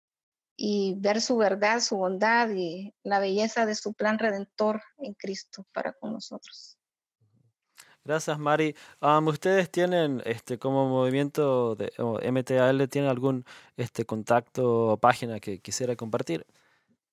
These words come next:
Speaker 1: Ok, sí, nosotros tenemos el blog,
Speaker 2: Ajá.
Speaker 1: eh, que es
Speaker 2: Ajá.
Speaker 1: teólogas anabautistas punto blogspot punto com.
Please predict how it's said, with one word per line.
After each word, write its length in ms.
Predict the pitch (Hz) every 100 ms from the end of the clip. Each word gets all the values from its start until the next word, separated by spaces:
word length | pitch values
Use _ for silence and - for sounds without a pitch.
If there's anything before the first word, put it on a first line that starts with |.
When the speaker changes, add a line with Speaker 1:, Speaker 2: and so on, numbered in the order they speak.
| -
Speaker 1:
Ok, 720 | - 214 - - 240 240 -
sí, 160 | 208 285
nosotros 400 | 330 311 320 339 339
tenemos 400 | 302 311 330 294
el 200 | 247 208
blog, 440 | 202 240 277 523 - - _ _ _ _ _ -
Speaker 2:
Ajá. 300 | 120 135 - _ _ _ _
Speaker 1:
eh, 680 | - 202 202 196 190 190 185
que 300 | 208 208 202
es 160 | 196 -
Speaker 2:
Ajá. 100 | _ -
Speaker 1:
teólogas 920 | 208 214 269 294 285 285 277 277 -
anabautistas 1300 | - 190 185 185 190 - 302 339 - - 339 - - _ _ _ _ _ _ _ _ _ _ _ _ _ _ _
punto 440 | 226 240 233 233
blogspot 1400 | 196 196 202 226 247 - - _ _ _ - 240 220 - - - _ _ _ _ _ _ _ _ 113 123 143 - _ _ _ _ _
punto 380 | 247 233 240 226
com. 420 | 220 190 180 190